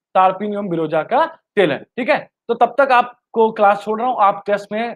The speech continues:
test का मैं link दे रहा हूँ group में। तब तक के लिए आपको बाय बाय, फिर, फिर मिलते हैं,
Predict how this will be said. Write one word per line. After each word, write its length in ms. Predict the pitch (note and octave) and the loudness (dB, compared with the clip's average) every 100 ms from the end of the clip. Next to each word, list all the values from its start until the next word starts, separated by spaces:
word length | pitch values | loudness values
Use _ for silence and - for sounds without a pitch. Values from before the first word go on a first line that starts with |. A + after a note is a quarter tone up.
| - | -8
test 200 | - F3+ | -6 -4
का 80 | F#3+ | -4
मैं 100 | F3 | -4
link 180 | E3 F#3 | -4 -4
दे 60 | F#3+ | -2
रहा 100 | A#3 | -2
हूँ 80 | G3 | -2
group 160 | F#3+ F#3+ | -4 -2
में। 100 | C#4+ | -4
तब 400 | - - _ F#3+ | -4 -18 _ -2
तक 100 | A3 | -2
के 80 | G#3 | 2
लिए 80 | F#3 | 2
आपको 180 | E3+ F3 | 2 0
बाय 200 | D#3 D3+ | 2 4
बाय, 120 | D#3+ | 4
फिर, 200 | D#3+ F#3+ | 2 -8
फिर 180 | E3+ A3 | -2 0
मिलते 240 | F3+ D#3+ | 0 -2
हैं, 80 | B2+ | -10